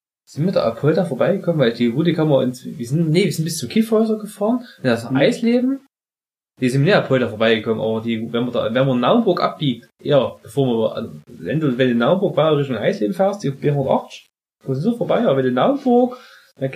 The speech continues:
Speaker 1: kannst du mal Richtung Apolda, dann kommst du Apolda vorbei. Da hab ich immer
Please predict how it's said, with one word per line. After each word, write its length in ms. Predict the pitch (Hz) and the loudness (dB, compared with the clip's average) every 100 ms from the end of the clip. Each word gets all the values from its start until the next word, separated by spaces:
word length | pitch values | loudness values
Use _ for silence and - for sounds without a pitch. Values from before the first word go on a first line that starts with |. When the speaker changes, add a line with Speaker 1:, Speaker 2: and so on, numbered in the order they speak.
| 147 | -2
Speaker 1:
kannst 260 | 175 185 165 | 0 0 0
du 40 | |
mal 120 | 151 | -2
Richtung 240 | 170 147 123 | -2 -2 -2
Apolda, 400 | 117 170 226 202 | 0 2 2 0
dann 100 | 151 | -2
kommst 220 | 180 190 | -4 -4
du 40 | - | -4
Apolda 360 | - 190 247 | 0 2 2
vorbei. 460 | 208 175 180 220 - - 147 | 0 2 2 2 -2 -12 -6
Da 100 | 180 | 0
hab 100 | 170 | 0
ich 80 | 175 | -2
immer 260 | 170 160 | -4 -4